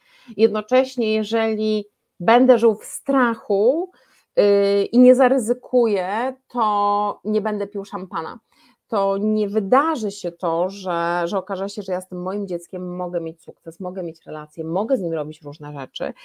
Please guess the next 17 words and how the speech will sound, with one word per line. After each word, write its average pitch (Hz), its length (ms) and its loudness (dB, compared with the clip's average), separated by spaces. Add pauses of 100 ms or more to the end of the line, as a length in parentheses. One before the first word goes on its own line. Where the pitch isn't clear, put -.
(340)
I - 80 -12
to, 247 380 4
mm, 208 680 -2
y, 185 420 2
i - 60 -8
to 262 100 2
pozbawienie 226 800 0
się 165 480 -4 (500)
doświadczenia 196 1120 -4 (400)
właśnie 214 400 -2
tego, - 760 -4
dlatego 190 560 -6
że, 175 720 -8
że 196 140 -8
strach - 280 -6
jest 175 260 -6
większy, 196 600 -4